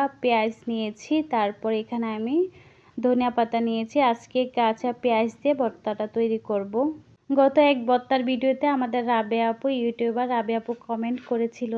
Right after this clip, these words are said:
যে আসলে শিলপাটা আনকমন। হ্যাঁ আপু,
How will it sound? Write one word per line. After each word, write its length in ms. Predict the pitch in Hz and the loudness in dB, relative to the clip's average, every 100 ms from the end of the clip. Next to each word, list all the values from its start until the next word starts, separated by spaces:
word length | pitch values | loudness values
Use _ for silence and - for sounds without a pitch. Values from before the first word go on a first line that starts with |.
| 220 | -6
যে 200 | - 233 262 247 | -4 -4 -2 -2
আসলে 380 | 220 - 233 226 | -4 -6 -6 -6
শিলপাটা 680 | 226 254 247 233 233 226 233 | -4 -2 -2 -2 -6 -4 -6
আনকমন। 640 | 233 233 233 240 226 240 254 | -2 -4 -4 -4 -4 -4 -4
হ্যাঁ 260 | 254 254 214 | -2 0 -2
আপু, 200 | - | -4